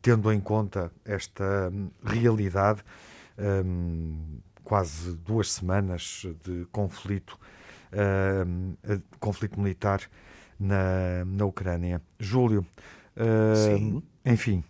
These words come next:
Speaker 1: eh, como é que te vais informando? Será interessante pensarmos um pouco sobre isso. Podemos também refletir sobre a forma como vamos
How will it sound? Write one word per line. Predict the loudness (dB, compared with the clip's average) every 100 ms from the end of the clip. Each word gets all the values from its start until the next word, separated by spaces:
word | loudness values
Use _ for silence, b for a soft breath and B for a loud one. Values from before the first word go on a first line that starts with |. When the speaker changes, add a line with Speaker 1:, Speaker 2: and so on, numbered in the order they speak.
| _ -2
Speaker 1:
eh, | 2 2 0
como | -2 0
é | 0
que | 6
te |
vais | 8 8
informando? | 6 0 2 4 2 0
Será | -2 0
interessante | -2 -2 -2 -2
pensarmos | -2 -2 -2 -2
um | -4
pouco | -6 -6
sobre | -4 -2 -2
isso. | -4 -10 B B B B B B
Podemos | -6 -4 -2
também | 0 0
refletir | 0 -4 -2 -4
sobre | -2 -2
a |
forma | 0 0 -2
como | -4 -4
vamos | 0 0 -2